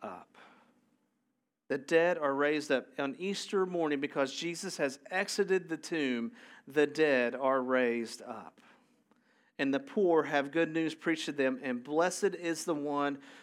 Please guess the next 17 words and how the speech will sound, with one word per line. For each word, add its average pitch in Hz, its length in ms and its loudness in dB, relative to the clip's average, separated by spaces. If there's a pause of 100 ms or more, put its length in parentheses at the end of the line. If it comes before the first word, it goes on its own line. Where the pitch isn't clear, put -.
(100)
who 139 160 -2
is 135 160 -4
not 139 260 0
offended 120 480 -6
by 101 160 -14
me. - 380 -20 (2750)
John's 165 360 2
at 156 80 6
his 139 180 2
lowest 180 540 4
point, 147 360 0
and 143 120 -8
even 190 420 -4
still 170 380 2
he 139 220 -4
had 139 320 -4
questions. - 840 -8